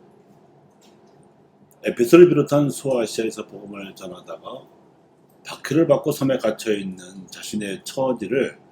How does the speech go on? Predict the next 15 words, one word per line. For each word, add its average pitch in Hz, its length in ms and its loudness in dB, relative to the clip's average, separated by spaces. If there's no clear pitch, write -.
이렇게 98 680 -4
묘사하였습니다. 120 1120 0
"나는 120 260 2
그 135 120 0
천사의 160 460 2
손에서 117 580 -4
작은 101 600 -8
두루마리를 104 960 -2
받아 - 260 -10
삼켰습니다. - 1040 -12
과연 92 380 -6
그것이 95 400 -8
입에는 117 460 4
꿀같이 147 640 -2
달았지만 101 760 -12